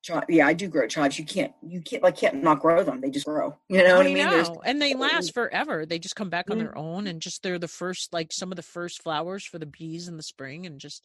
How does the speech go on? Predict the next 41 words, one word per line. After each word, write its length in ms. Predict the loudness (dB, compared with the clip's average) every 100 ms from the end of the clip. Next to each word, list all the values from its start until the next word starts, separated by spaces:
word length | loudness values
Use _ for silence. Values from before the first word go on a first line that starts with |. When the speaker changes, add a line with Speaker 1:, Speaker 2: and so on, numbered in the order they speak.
| -8
Speaker 1:
Mm-hmm. 300 | 6 8 8 4 _ _
Speaker 2:
yeah, 200 | -12 -10 -4
I 140 | -4
don't 200 | -2 -4
even 200 | -6 -8
really 220 | -8 -6
Speaker 1:
Yeah. 120 | -6 -4
Speaker 2:
eat 80 |
them. 180 | 0 0 0
And 140 | -2
you 100 | -2
can 240 | -4 -6 -4
eat, 160 | -4
you 140 | -4 -8
can 200 | -6 -6
put 160 | -8
the 80 | -8
flowers 520 | -8 -2 -2 -2 -6
on 120 | -8
your 100 | -10
salad. 480 | -10 -6 -4 -4 -8 -10
I 100 | -12
do 120 | -12
stuff 300 | -12 -12 -10
like 160 | -2
Speaker 1:
Right. 100 | 0
Speaker 2:
that 80 | 0
sometimes. 580 | -4 -10 -8 -8 -10 -14 _ _ _ _ -8
Um, 720 | -6 -6 -8 -12 -16 -18 -20 -20 _ _ _ _ -8
but, 300 | -6 -6 -8 -10
uh, 300 | -10 -10 -12
yeah. 220 | -10 -10 -10 _ _ _ _ _ _ _ _ _ _ 0
Speaker 1:
Yeah, 80 | 0
I 40 |
put 180 | 2 0
those 200 | 0 0
in 60 | -4
potatoes 640 | -2 -2 0 -2 -6 -14 _ _ _ _ _ _ _
a 40 | -10
lot 280 | -8 -8
too. 320 | -10 -10 -10